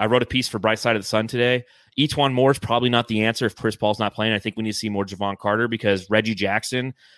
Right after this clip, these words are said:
just has that lateral quickness. And they're literally, like, that was a Ty Lue adjustment in the middle of the game. He saw E'Twaun Moore was out there. He came out in the second quarter, and he p-, Reggie Jackson's like, "Attack him." And he was, it was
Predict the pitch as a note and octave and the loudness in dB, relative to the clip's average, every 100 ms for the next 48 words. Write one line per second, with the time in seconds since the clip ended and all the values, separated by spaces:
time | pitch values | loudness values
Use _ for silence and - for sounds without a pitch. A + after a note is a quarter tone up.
0 | - G#2+ - A#2 A2 G#2 G2 G#2+ A2+ A2+ | -10 -8 -2 -2 0 -2 0 0 2 2
1 | - A#2+ A#2 C3 A#2+ - G#2 G2+ F#2 _ | 2 0 2 0 -2 0 2 0 -2 _
2 | _ - A#2+ A#2+ B2 E3 D#3+ C3 A#2 A2 | _ -4 -2 -2 0 4 6 6 4 2
3 | G#2+ B2+ C#3 A#2+ B2 B2 A#2+ A2 G#2+ A2 | 2 2 2 0 0 2 4 2 2 0
4 | A2+ G2+ A2 G#2+ G#2 G#2 F#2+ G#2 - B2 | -2 -4 0 0 0 -2 -4 -6 -2 0
5 | B2 - B2 A#2 B2+ B2 B2 C3 C#3 C#3 | 0 0 -2 2 0 0 0 0 0 0
6 | C3+ - G2+ A#2 A2+ A2 G2+ A#2 A2 G#2 | -2 -10 -4 0 2 0 -2 -4 -4 -4
7 | A2+ A#2+ C3+ C3+ _ _ - G#2+ - - | 0 2 2 -2 _ _ -4 -4 -4 -4
8 | A#2 B2 A#2+ A#2+ A#2 G#2+ G#2+ G#2+ - G#2+ | 0 2 2 2 0 -2 -2 -2 -2 -2
9 | G#2 F#2 - G#2+ G#2+ G#2 A#2 A2+ | -2 -8 -6 -4 -2 0 2 2